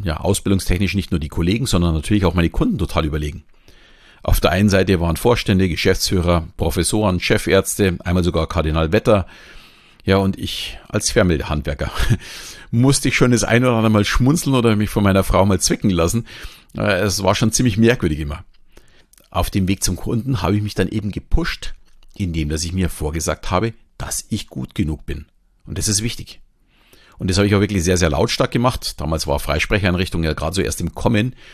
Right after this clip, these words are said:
Sah dann für manche, die vielleicht neben mir gesessen sind, ein bisschen lustig aus. Aber ich brauchte das, hab das so ein bisschen abgeleitet von meiner Tenniszeit. Ich hab zuvor sehr, sehr viel Tennis gespielt und da war ich auch jemand,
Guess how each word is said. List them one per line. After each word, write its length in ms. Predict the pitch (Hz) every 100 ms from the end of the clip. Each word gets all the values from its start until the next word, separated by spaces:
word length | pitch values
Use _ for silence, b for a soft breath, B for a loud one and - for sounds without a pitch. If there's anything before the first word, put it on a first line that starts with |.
| B B B B B
Sah 360 | - 87 85 104
dann 160 | 101
für 120 | -
manche, 460 | 78 90 104 98 87 98
die 160 | 85
vielleicht 220 | 80 82 104
neben 180 | 98
mir 140 | 101 90
gesessen 340 | 85 87 90
sind, 240 | 92 90 95
ein 60 |
bisschen 240 | 92 - 92
lustig 340 | 143 - 147
aus. 280 | 113 139 - B B B B -
Aber 260 | 90 92 80
ich 200 | - -
brauchte 480 | 69 87 - 101
das, 340 | 90 85 - - - _ _ _ _ _ -
hab 100 | -
das 120 | 80
so 60 | 98
ein 40 |
bisschen 240 | 87 - 90
abgeleitet 560 | - - 80 82 80
von 200 | - 85
meiner 260 | 78 78 69
Tenniszeit. 500 | - 107 110 - 85
Ich 100 | -
hab 120 | -
zuvor 240 | - - 92
sehr, 140 | 82
sehr 100 | 80
viel 120 | 76
Tennis 260 | 85 98 -
gespielt 320 | 82 - 85
und 80 | 78
da 100 | 76
war 80 | 76
ich 140 | 78
auch 120 | 80
jemand, 240 | 85 78